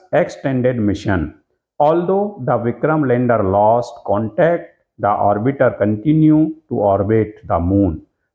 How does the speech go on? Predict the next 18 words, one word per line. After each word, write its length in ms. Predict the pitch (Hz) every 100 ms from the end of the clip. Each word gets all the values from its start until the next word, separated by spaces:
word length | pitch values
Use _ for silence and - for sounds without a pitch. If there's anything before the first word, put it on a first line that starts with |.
| -
providing 640 | 135 151 131 113 110 110 104
valuable 540 | 123 139 110 107 104
data 380 | 92 87 - 90 92 107 - _ -
and 340 | 98 98 101 - _ _
insights। 640 | 127 101 - - - - - _ _ _ -
उसके 300 | 143 - 185
बावजूद 540 | 117 104 95 95 92 92
भी 140 | 104 107 107 _ _ -
हमारे 280 | 104 101 101
ऑर्बिटर 520 | 101 123 117 117 92
ने 220 | 95 98 110 - _ _ -
काफ़ी 380 | 107 - 185
इन्फॉर्मेशंस 1000 | 165 131 - 104 98 87 - 117 165 196 - - - _ _
गैदर 360 | - 98 95 87
की 260 | - 113 135 139 - _ _ _ _
और 320 | - 98 151 233 - - _
हमें 200 | - 98
वो 140 | 90